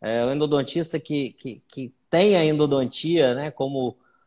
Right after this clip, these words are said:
frequente na, na sua vida, e muitas vezes essa dor pós-operatória, né, ela, ela surge,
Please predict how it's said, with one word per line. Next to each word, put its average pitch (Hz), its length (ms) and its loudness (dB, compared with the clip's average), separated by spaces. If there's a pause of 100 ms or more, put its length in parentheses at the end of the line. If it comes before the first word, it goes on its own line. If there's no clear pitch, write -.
(260)
frequente 175 960 2
na, 151 200 -2
na 143 220 -6
sua 151 280 -6
vida, 165 480 -8 (320)
e 160 120 -6
muitas 208 380 -2
vezes 202 300 -4
essa 220 200 -4
dor 175 280 -4
pós-operatória, 156 960 -6
né, 156 240 -10
ela, 151 260 -10
ela 151 200 -4
surge, 214 580 -6